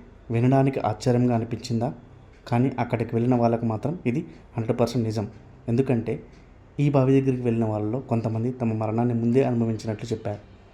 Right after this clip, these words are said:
ఇక్కడ ఉన్న నీరు సాధారణ నీరు కాదు, ఒకప్పుడు తాంత్రిక మంత్రాలతో తయారు చేసిన పవిత్ర నీటిగా చెప్తారు.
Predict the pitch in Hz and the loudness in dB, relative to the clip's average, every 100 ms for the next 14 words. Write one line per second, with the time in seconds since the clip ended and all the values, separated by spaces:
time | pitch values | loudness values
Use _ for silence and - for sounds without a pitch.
0 | - - - - - - 120 143 127 127 | -20 -20 -20 -20 -16 -6 0 4 6 6
1 | 135 123 123 135 - - 110 117 120 117 | 4 4 2 -4 -10 -2 0 2 2 2
2 | 113 110 104 - - - - - 123 120 | 0 -2 -4 -6 -14 -20 -18 -8 -4 -2
3 | - 131 120 117 120 127 127 117 120 110 | 2 0 2 0 0 0 2 0 2 0
4 | 117 117 107 110 110 117 113 107 117 120 | 0 0 0 -2 -4 -6 -4 -4 -4 -2
5 | 113 110 107 104 - 101 | 0 0 -2 -4 -6 -10